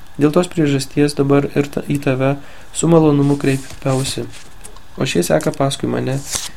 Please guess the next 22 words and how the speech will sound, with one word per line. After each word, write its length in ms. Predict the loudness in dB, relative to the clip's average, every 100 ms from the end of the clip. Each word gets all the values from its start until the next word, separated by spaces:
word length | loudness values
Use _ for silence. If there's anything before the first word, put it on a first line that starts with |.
| -10
tikėdamisi 640 | -4 2 2 4 2 0 -2
ir 80 | -2
patys 380 | -2 -2 -2 -8
iš 120 | -8 -4
tavęs 320 | -2 -2 -4
išgirsti 400 | -4 -4 -4 -8
ką 140 | -6 -4
naudinga. 520 | -4 -2 0 0 -2 -6 -14 -14 -14 -14 -14 -14 -14 -14 -14 -14 -14 -8
Kas 180 | -4 -2
tu, 80 | 2
narsuoli, 560 | 0 0 0 2 2 2 -2
esi, 300 | -2 -2 -2 -4 -14 -14 -14 -10 -6
iš 80 | -2
kokių 380 | 0 0 0 2
žmonių 320 | 2 2 2 0
mirtingųjų? 560 | -2 -2 -2 0 -2 -2 -8 -14 -14 -14 -14 -14 -14 -14
Šitaip 380 | -6 2 2 2 -6 -4
šmaikštaudamas 720 | -2 -2 0 0 2 0 0
tariau 240 | 2 4 2
jam. 220 | 0 -6 -12 -16 -16 -16 -16 -16 -16 -6
Tas 180 | -2 2
neiš-, 300 | 2 2 0